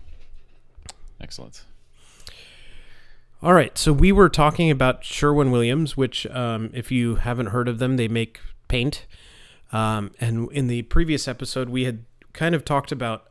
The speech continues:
Speaker 2: um, that they, their competitive advantage seemed to,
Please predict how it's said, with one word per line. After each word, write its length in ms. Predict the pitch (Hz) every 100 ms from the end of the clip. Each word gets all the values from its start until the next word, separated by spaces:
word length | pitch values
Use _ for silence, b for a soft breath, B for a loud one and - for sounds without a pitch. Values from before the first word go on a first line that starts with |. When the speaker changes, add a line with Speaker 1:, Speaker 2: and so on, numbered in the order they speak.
| -
Speaker 2:
um, 440 | 107 101 98 92 - - b b b b b b
that 140 | - 107
they, 140 | 139
their 220 | 143 147
competitive 500 | 135 147 - 170 175
advantage 640 | 147 127 127 131 123 - -
seemed 300 | - 139 131
to, 140 | 123